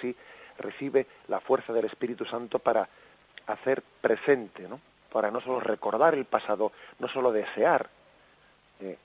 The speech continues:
que esa gracia se vuelva a repetir hoy, no solo desearlo, sino hacerlo eficaz, hacerlo efectivo.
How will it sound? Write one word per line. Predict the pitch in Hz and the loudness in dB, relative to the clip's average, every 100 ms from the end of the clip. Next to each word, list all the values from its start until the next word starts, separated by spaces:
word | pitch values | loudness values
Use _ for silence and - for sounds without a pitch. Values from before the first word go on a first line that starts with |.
| _ | _
que | - | -10
esa | 104 101 | -8 -6
gracia | 98 110 - 104 - - _ | 0 0 0 -4 -4 -18 _
se | - | -8
vuelva | 110 113 113 | -4 0 0
a | |
repetir | 104 - 98 107 | -2 -6 -8 -4
hoy, | 110 101 - | -4 -4 -8
no | 127 | -8
solo | 160 147 | -4 -2
desearlo, | 123 - 127 151 127 | -2 0 0 0 -2
sino | - 104 | -6 -8
hacerlo | 95 - 156 156 | -4 0 2 2
eficaz, | 135 92 - 143 - _ _ _ | -2 -4 -4 -4 -4 _ _ _
hacerlo | - - 123 151 - | -12 -6 0 0 0
efectivo. | 120 - - - 123 92 | -6 -6 -10 -6 -6 -8